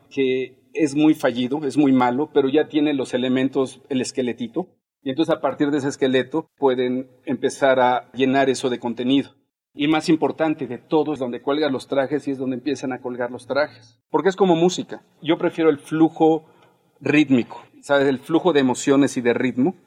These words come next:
que el bajar por completo el ritmo para poder tener la información más sutil.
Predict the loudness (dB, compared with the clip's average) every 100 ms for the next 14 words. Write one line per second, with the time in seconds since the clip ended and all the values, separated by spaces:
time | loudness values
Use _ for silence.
0 | _ _ -6 0 0 0 -4 -10 _ -4
1 | -2 -2 -4 -10 -8 -6 -2 -2 0 -4
2 | -2 -2 -2 -2 -2 -4 -2 -4 -2 -2
3 | -2 _ _ _ -2 0 0 0 0 -2
4 | -2 0 0 -2 -2 -2 -2 -2 -2 -8
5 | -10 -10